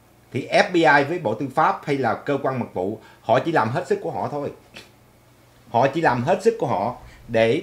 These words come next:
đề phòng và ngăn chặn. Nếu đề phòng ngăn chặn được thì bảo vệ tối đa. Chứ bây giờ biểu họ làm cái gì bây giờ? Nguồn gốc của cái vụ ám sát này đến từ đâu? Nó đến từ những lời kích động. Và ai kích động?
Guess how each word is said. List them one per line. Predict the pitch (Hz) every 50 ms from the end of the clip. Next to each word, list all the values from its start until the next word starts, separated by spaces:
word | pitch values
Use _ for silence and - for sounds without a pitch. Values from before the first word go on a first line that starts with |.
| -
đề | - 139 127 127 127 123 123 120 - -
phòng | 127 113 117 104 92 - - _ _ _ _ _ _ -
và | 101 120 117
ngăn | 113 131 151 151 156 143 -
chặn. | 98 87 104 - - - _ _
Nếu | - 127 160 220
đề | 226 170 135 127
phòng | 131 120 120
ngăn | 127 131 139
chặn | 110 95 123
được | 117 110 -
thì | 113 107
bảo | 104 - 95 120
vệ | - 117 101 98
tối | - - 170 202 202
đa. | 170 131 - - - - _ _ _ _ _ _ _ _ _ _ - _ _ _ _ _ -
Chứ | - 196 208
bây | 185 165 151
giờ | 143 120 110 123
biểu | 135 143 143 170
họ | 165 120 117 131
làm | 120 107 107
cái | 165 170
gì | 147 127 110
bây | 135 139
giờ? | 135 110 98 80 - - _ _ _ _ _ _ - -
Nguồn | 135 151 151 147 143 143
gốc | 180 202 233 226 - -
của | - 113 113 120 -
cái | 196 185
vụ | 127 117 117
ám | 110 - 143 170 196
sát | 196 196 190 -
này | 160 120 110
đến | 127 139 185
từ | -
đâu? | 135 131 135 139 - - - - _ _ _ _ _ _ _ _ _ _ _ _ _ _ _ _ _ _ _ _ _ _ _ _ _ _ _ _ _ _ -
Nó | 156 180 190
đến | 175 180 214 240 - -
từ | 160 147
những | 135 127 123 139 190 180
lời | 139 120 117 - - -
kích | 262 262 - 170
động. | 143 - 160 - 156 - - - - - - _ _ _ _ _ _ _ _ _ _ _ _ _ _ _ _ _ _ _ -
Và | - 131
ai | - - 147 180 180 175 -
kích | - - -
động? | - 110 120 - -